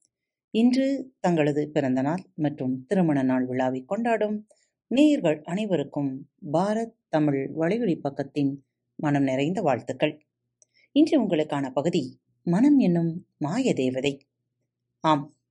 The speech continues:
மனதை சரியாக கையாளுவது எப்படி? சரியாக சிந்திப்பது எப்படி? சிந்திக்கும் முறை என்பது என்ன? மனதை பயன்படுத்தி மனதை வளமாக்குவது எப்படி என்பதையெல்லாம்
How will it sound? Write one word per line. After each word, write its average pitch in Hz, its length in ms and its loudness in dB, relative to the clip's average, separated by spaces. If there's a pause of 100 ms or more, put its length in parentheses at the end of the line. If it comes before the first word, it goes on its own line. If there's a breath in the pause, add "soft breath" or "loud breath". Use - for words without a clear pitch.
(440)
மனதை 381 400 6
சரியாக 220 680 4
கையாளுவது 160 560 4
எப்படி? 127 440 -6 (600)
சரியாக 330 720 4
சிந்திப்பது 247 640 2
எப்படி? 147 500 -4 (320)
சிந்திக்கும் 180 720 -2
முறை 240 520 0 (160)
என்பது 131 600 -4 (100)
என்ன? 185 360 0 (880)
மனதை 330 420 2
பயன்படுத்தி 277 640 4
மனதை 254 400 2
வளமாக்குவது 214 840 0
எப்படி 185 420 0
என்பதையெல்லாம் 165 760 -2